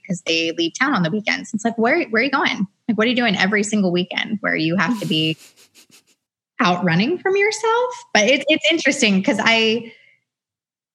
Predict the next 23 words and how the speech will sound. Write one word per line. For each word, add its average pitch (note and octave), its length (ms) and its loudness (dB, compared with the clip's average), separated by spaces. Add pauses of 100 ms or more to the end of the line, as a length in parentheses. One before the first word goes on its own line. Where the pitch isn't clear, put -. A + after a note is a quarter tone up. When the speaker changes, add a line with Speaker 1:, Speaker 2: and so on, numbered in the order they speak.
(120)
Speaker 1:
I A#3 100 4
watch B3 480 2
that G3+ 260 2
and G#3 120 2
I G3+ 100 2
think, G#3+ 280 0 (100)
"Oh, C4 160 4
I've A#3+ 200 2
done A3 200 2
that E3+ 200 0
before. G3 300 0
I F3 120 4
understand F#3+ 580 2
that." - 260 -2 (500)
So G3 100 4
it's G3 180 2
Speaker 2:
Mm-hmm. F#3 140 -2 (580)
Speaker 1:
interesting B3+ 420 2
watching F#3+ 340 4
from F#3 120 2
the E3+ 100 2
other F3+ 160 0
side. - 400 -2